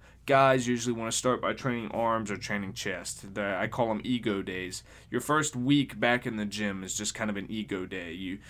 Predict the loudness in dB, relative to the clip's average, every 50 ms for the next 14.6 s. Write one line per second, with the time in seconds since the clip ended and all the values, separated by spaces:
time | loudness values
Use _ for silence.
0 | -20 -14 -6 -4 -2 2 4 4 4 4 4 4 4 4 4 6 8 10 10 10
1 | 10 10 8 6 4 0 -2 -6 -2 -2 -2 -2 -2 -4 -2 0 0 2 2 2
2 | 0 -2 -2 0 0 0 2 0 -2 0 2 2 4 4 2 0 0 0 0 2
3 | 2 0 -2 -2 -4 -4 -2 -2 -2 -2 -4 -8 -18 -20 -20 -10 -4 -2 -2 -2
4 | 0 -2 0 0 0 0 0 0 0 -2 -4 -6 -8 -10 -10 -8 -8 -10 -12 -14
5 | -14 -14 -14 -14 -16 -18 -20 -16 -12 -8 -6 -2 -2 0 0 -2 -2 -6 -10 -16
6 | -20 -20 -16 -10 -6 -4 -2 0 0 0 2 2 2 2 2 0 2 2 2 2
7 | 4 6 6 8 8 8 6 4 4 4 4 2 0 -2 0 2 4 4 4 4
8 | 2 0 0 0 -2 -2 4 6 6 6 6 4 2 0 -2 -2 -6 -16 -16 -12
9 | -4 2 4 4 4 4 4 2 4 2 2 2 2 0 0 0 0 -2 2 6
10 | 6 8 6 6 4 2 0 0 2 2 2 0 -2 0 0 0 0 0 -2 -2
11 | -2 -2 -4 -6 -6 -4 -4 -4 -4 -6 -4 0 2 2 2 2 0 -2 -4 -4
12 | -4 -4 -4 -4 -4 -6 -8 -14 -18 -20 -20 -18 -12 -6 -2 2 2 2 2 2
13 | -2 -6 -6 -4 -4 -2 -2 -2 -2 -2 -2 -2 -4 -4 -4 0 2 2 2 2
14 | 0 2 2 4 4 4 2 0 -2 -6 -8